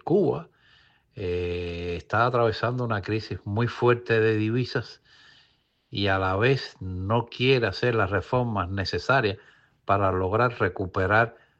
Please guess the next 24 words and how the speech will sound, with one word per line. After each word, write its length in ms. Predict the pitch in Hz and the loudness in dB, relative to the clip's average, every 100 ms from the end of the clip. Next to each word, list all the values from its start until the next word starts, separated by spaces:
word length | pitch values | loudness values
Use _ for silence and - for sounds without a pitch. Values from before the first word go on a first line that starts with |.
| _ _ | _ _
eh, 380 | - 101 95 95 | -6 -4 -2 -2
esas 240 | 92 117 101 | -2 0 4
divisas. 460 | 120 165 175 101 - _ _ _ _ - | 4 4 2 -6 -12 _ _ _ _ -12
Bloqueo 480 | 117 113 113 143 | 0 2 6 6
aparte, 580 | 139 123 101 - - - _ _ _ _ _ | 6 4 0 -2 -14 -14 _ _ _ _ _
si 320 | - - 92 | -16 -10 -10
tú 220 | 90 117 | -6 -2
no 180 | 120 120 | 0 2
produces 600 | 113 117 127 123 117 - - | 4 6 6 4 2 -2 0
caña 460 | 123 107 90 73 _ _ _ _ _ _ | 2 2 -2 -10 _ _ _ _ _ _
y 220 | - 101 | -6 -4
no 220 | 95 110 | 0 2
vendes 320 | 117 117 117 110 | 2 2 2 2
azúcar, 560 | - - 123 120 120 - _ _ _ | 0 0 2 2 -2 -8 _ _ _
eh, 280 | - 101 98 | -4 0 0
no 300 | 92 98 110 | -2 -2 -2
tienes, 600 | 110 110 113 120 113 123 | -2 0 0 2 -2 -4
eh, 560 | 107 101 95 95 92 92 | -2 0 0 -2 -2 -4
divisas 420 | 92 98 113 117 127 | -2 0 0 0 -2
para 340 | - 110 95 - | 0 2 2 -2
seguir 320 | - 101 107 | -2 -2 -2
comprando 460 | 101 87 101 95 | -4 -2 -2 -2
en 80 | 87 | -6
China. 320 | - 123 87 | -4 -4 -4